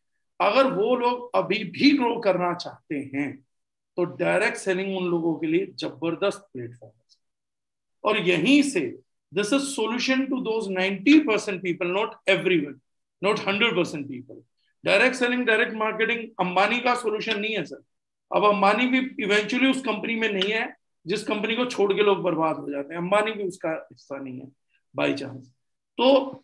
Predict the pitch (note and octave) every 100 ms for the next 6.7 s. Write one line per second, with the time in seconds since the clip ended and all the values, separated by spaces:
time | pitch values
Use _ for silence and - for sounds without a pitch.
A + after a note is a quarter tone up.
0 | _ _ _ - B3+ C#4+ C4 B3+ A3 A#3+
1 | B3+ G3+ G#3 C4+ C4+ C4+ A3+ A3 A3 F#3
2 | G#3+ G#3 F#3+ F3+ D#3+ - E3 E3 G3 G#3+
3 | A3 A3+ G3+ - A3 - G3 F#3+ E3+ D3
4 | - C#3 - - _ _ _ _ G3+ G3
5 | G3 F#3 E3 B2 A2+ A#2+ A#2+ C#3 F3+ F#3+
6 | G#3+ F#3+ - C#3 A#2+ B2